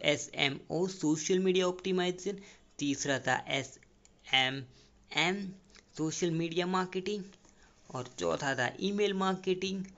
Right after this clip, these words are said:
और पांचवा था कंटेंट मार्केटिंग, जो था Facebook ऐड, और सातवां जो था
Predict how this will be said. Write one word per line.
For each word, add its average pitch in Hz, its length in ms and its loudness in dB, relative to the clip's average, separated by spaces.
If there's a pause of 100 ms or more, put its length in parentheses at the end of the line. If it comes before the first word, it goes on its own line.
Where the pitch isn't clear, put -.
(260)
और 120 100 -4
पांचवा 156 500 0
था 135 120 0
कंटेंट 185 640 0
मार्केटिंग, 123 640 -2
जो 135 120 -4
था 127 320 -4
Facebook 160 520 -2
ऐड, 170 200 4
और - 180 -6
सातवां 147 720 4 (1000)
जो 127 60 -8
था 156 100 2